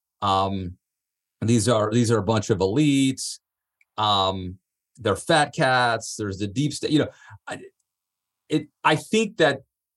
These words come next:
that the vote, the voters and the, the public are, um,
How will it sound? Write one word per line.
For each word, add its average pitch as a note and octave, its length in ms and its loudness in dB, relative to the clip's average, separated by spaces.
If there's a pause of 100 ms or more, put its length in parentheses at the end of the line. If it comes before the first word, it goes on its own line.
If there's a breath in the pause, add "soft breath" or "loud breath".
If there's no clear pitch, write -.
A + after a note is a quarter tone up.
(760)
that B2 340 2 (140)
the B2 300 -2
vote, D3+ 380 4 (180)
the C3+ 200 2
voters C3 760 4
and A#2 160 -6
the, A2+ 140 -4
the A2+ 100 0
public B2+ 600 2 (220)
are, A2 540 2
um, F#2+ 480 -2